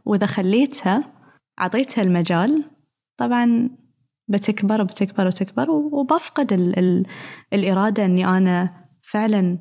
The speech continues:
أشتغل واجتهد و-، و-، وأرجع ال-، الأشياء اللي،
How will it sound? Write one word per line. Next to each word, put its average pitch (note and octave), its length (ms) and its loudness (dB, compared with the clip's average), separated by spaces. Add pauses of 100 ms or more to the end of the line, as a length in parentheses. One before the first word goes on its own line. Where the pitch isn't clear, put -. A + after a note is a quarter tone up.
(340)
أشتغل F#3 500 2
واجتهد F3+ 760 0
و-، F#3 60 0
و-، F#3 680 0 (460)
وأرجع G#3 580 0
ال-، F3 180 2
الأشياء F#3 540 2
اللي، F3 400 2